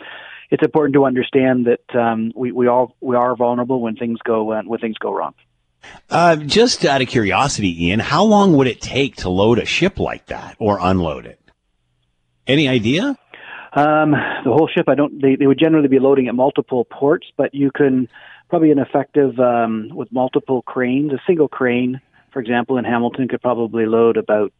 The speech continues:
Speaker 1: um, maybe fifteen containers an hour.
Speaker 2: Wow.
Speaker 1: So
Speaker 2: And like you
Speaker 1: it's,
Speaker 2: said,
Speaker 1: uh,
Speaker 2: it's not like the thing ever sits actually empty. Some of it's unloaded, some of it's loaded back up and such.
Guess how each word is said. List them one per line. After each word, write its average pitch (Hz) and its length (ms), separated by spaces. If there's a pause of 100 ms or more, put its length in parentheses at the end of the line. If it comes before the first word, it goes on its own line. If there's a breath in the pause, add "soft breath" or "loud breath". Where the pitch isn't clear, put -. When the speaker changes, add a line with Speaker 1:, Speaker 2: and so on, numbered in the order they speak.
(120)
Speaker 1:
um, 98 720 (720 loud breath)
maybe 123 380
fifteen 127 360
containers 123 420
an 120 100
hour. 120 280 (500)
Speaker 2:
Wow. - 260
Speaker 1:
So 117 360
Speaker 2:
And 151 120
like 180 180
you 202 80
Speaker 1:
it's, 135 80
Speaker 2:
said, 160 180
Speaker 1:
uh, 113 40
Speaker 2:
it's 107 100
not 147 80
like 147 120
the 127 80
thing 131 220
ever 117 180
sits 107 280
actually 104 420
empty. 87 320
Some 107 220
of 104 60
it's 101 140
unloaded, 101 460
some 95 180
of 95 60
it's 92 100
loaded 90 260
back 80 240
up 90 140
and 69 140
such. - 400